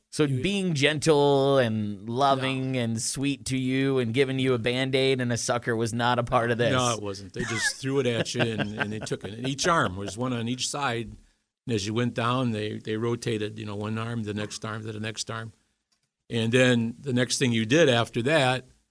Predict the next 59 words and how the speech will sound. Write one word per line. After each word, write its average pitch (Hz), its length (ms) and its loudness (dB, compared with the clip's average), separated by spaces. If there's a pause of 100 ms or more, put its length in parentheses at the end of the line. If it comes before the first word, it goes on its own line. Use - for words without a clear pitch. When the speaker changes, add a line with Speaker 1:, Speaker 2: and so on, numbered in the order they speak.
(340)
Speaker 2:
was 113 680 0
they 123 160 -4
made 113 240 0
you 110 80 -6
do 110 320 0
pole 110 360 -2
duty, 104 420 2
and 95 320 -10
we 113 100 -6
had 110 80 -2
to 104 60 -6
go 104 120 -2
back 107 280 -4
to 117 120 -8
the 107 220 -6
barracks 107 500 -4
and 98 100 -8
scrub 104 340 -6
the 104 60 -14
floors. - 520 -12 (260)
Speaker 1:
To 151 80 2
keep 123 260 2
your 120 160 6
arm 123 160 4
Speaker 2:
Keep - 80 2
Speaker 1:
worked 101 140 0
Speaker 2:
your 117 100 0
Speaker 1:
out. 113 120 2
Speaker 2:
arm 104 200 -2
worked 104 260 -14
out. - 160 -18
And 156 200 -2
you 175 100 -2
didn't 151 200 6
think 147 180 2
about 110 280 -4
that 117 220 -6
then, 139 220 2
but 113 160 -8
that's 123 260 -2
what 117 160 -4
they're 110 140 -8 (760)
their 120 80 -8
line 113 240 -2
of 104 100 -6
thinking 113 360 -4
was, 107 280 -10
you 101 80 -8
know, 107 100 -12
you 107 160 -12
could 110 140 -8
work 113 260 -2
it 104 60 -10
out. 104 220 -8 (680)
But 117 140 -2
Speaker 1:
Okay. 101 320 -2
Speaker 2:
that 175 180 0
whole 151 220 0
week, 160 200 2